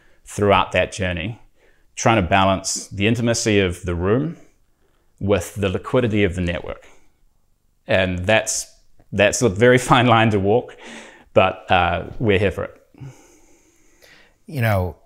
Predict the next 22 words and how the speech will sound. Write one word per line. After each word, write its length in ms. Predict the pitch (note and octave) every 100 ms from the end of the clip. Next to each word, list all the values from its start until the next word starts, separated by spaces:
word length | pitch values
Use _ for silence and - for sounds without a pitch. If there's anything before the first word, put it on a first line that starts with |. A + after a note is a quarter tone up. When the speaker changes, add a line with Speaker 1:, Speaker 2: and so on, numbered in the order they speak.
| _ _ _ _ _ _ _ _ _ _ _ _
Speaker 2:
you've 180 | A#2+ G#2+
entirely 480 | G#2 F#2 A2 G2+ F#2+
sold 360 | - F2 D#2+
me 320 | F2 D#2+ D2+ D2 _
on 500 | F2 D#2+ D2+ D2 C#2+ D2 - - - _ _ _ -
I 140 | F#2+
R 140 | E2+ F2
L. 520 | A2 G2+ F#2+ F#2+ - _ _
You 140 | F#2
sold 380 | F2 - F#2+ E2
me 320 | F2 E2 D#2+ -
on 600 | F2 D#2 D2+ D2 D2 D2+ - _ -
getting 200 | F#2+ F2
together 300 | E2+ F2 E2
for 80 | D2+
community 440 | - F2 E2+ D#2+
and 100 | D2+
S 220 | E2 -
F. 320 | F#2+ F2+ - - _ _ _ _ -
Um, 480 | F2 E2+ D#2+ D2+ D2+ _ _ _ _ _
that 280 | G#2 G#2 G2
said, 520 | - C3+ G#2+ F2+ E2+